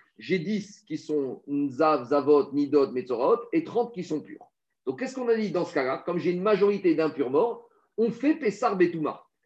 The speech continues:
Mais qui va faire Pessar Betouma ? Les soixante et les trente. Mais les dix, eux ne feront pas. Mais pourquoi eux ne feront pas ? Parce que Rabbi Yonatan, il dit comme ça. Puisque Touma Outra Betzribour,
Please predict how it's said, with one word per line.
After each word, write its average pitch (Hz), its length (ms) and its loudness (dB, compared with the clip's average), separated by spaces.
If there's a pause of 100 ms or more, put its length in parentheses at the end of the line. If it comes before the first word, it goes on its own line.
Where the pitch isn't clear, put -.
(140)
Mais 226 200 -2
qui 339 160 2
va 302 140 4
faire 185 200 0
Pessar 165 260 0
Betouma ? 151 440 0 (340)
Les 170 120 2
soixante 196 760 2 (380)
et 208 140 10
les 220 140 6
trente. 160 340 -4 (340)
Mais 214 180 2
les 233 180 2
dix, 302 440 2
eux 247 80 2
ne 240 100 4
feront - 200 -2
pas. 131 260 0
Mais 180 120 0
pourquoi 247 440 4
eux - 20 4
ne 175 100 2
feront 139 200 -6
pas ? - 240 -8 (400)
Parce 143 140 -4
que 180 100 -4
Rabbi 175 220 0
Yonatan, 190 280 0
il 196 100 -4
dit 160 100 -8
comme 143 140 -4
ça. - 200 -18 (420)
Puisque 214 520 -4
Touma 208 240 2
Outra 202 340 2
Betzribour, 165 720 -2